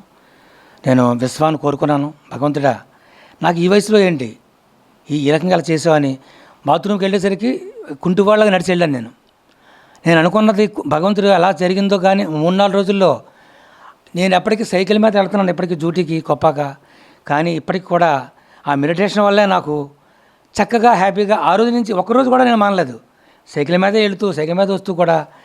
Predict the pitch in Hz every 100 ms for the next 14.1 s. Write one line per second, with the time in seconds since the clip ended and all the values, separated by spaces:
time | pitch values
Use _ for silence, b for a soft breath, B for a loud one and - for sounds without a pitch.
0 | b b b 170 170 208 190 196 170 147
1 | 139 151 190 185 185 190 185 - 131 117
2 | _ _ _ _ b b 143 135 208 208
3 | 131 113 _ b b 160 151 - 175 247
4 | 254 226 196 196 156 135 117 107 _ b
5 | b b b 139 147 185 170 202 202 202
6 | 202 139 165 175 165 185 196 196 196 147
7 | 180 147 170 180 196 185 b b b 147
8 | 156 180 185 185 202 202 _ _ b b
9 | b b b 143 143 139 170 185 170 151
10 | 185 208 202 196 190 190 185 214 196 233
11 | 196 151 156 214 208 - b b b b
12 | 143 175 180 240 233 208 185 170 160 127
13 | _ _ b b b 151 196 196 185 170
14 | 165